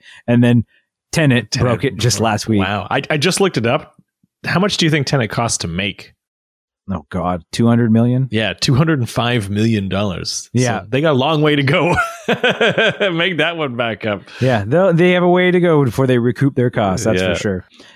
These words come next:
Speaker 1: Also, last week we talked about how William loves reading Feminist Baby.
Speaker 2: Yes.
Speaker 1: Well, what I did not realize until I was making the graphics for last week's episode, that Feminist Baby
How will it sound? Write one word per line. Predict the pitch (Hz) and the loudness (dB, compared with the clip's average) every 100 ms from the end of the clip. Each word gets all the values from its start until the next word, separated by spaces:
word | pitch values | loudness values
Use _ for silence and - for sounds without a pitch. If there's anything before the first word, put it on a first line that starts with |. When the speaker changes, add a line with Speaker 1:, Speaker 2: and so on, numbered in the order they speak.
| - | -2
Speaker 1:
Also, | 160 180 180 160 160 - - - | 0 2 2 4 2 -2 -16 -2
last | 165 165 | 0 2
week | 185 185 | 0 2
we | |
talked | 170 160 | 0 0
about | 156 135 131 - _ - | 0 2 2 0 _ -4
how | 127 131 | 0 2
William | 135 139 135 127 | 4 4 2 2
loves | 127 127 113 | 0 0 -2
reading | 110 120 113 110 | -2 2 2 2
Feminist | 139 131 117 92 | 2 2 2 2
Baby. | 120 127 92 - _ - | 0 0 0 -6 _ -8
Speaker 2:
Yes. | 98 76 - - _ _ _ | -6 -6 -10 -16 _ _ _
Speaker 1:
Well, | 143 160 | 0 2
what | 156 170 | 2 0
I | 147 143 | 2 2
did | 151 | 2
not | 151 156 | 2 2
realize | 143 160 143 123 | 4 4 2 2
until | 131 123 135 | 0 2 2
I | |
was | 127 113 | 2 2
making | 123 123 | 2 2
the | 110 | 2
graphics | 98 117 147 139 104 - - | 2 0 0 -2 -2 -4 -4
for | - | 0
last | 127 123 - | 0 0 0
week's | 113 | -2
episode, | 127 120 - 101 - - | -2 -2 -2 -2 -4 -6
that | 131 110 | -4 -2
Feminist | - 240 233 139 110 | 0 2 2 2 0
Baby | 156 175 110 92 90 | 2 2 2 -2 -6